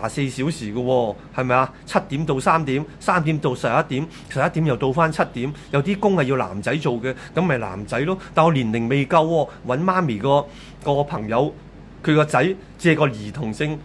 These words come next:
以前兒童證你見過未啊？男仔就係藍色嘅，女仔就紅色嘅，得個姓嘅啫喎，後邊括一個號碼就係你排第幾，喺屋企排第幾，俾個 number 你。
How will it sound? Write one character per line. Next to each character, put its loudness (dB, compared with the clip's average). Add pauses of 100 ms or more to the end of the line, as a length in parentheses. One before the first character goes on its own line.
以 -4
前 -4
兒 -4
童 -6
證 -2
你 0
見 -4
過 2
未 0
啊？ 2 (240)
男 -4
仔 -2
就 0
係 2
藍 -6
色 -2
嘅， 0 (200)
女 0
仔 0
就 0
紅 -8
色 -2
嘅， 0 (840)
得 4
個 6
姓 6
嘅 8
啫 4
喎， 6
後 4
邊 2
括 6
一 -2
個 6
號 4
碼 4
就 2
係 8
你 0 (480)
排 0
第 4
幾， 0 (140)
喺 6
屋 0
企 6
排 0
第 -2
幾， 0
俾 4
個 6
number 2
你。 -2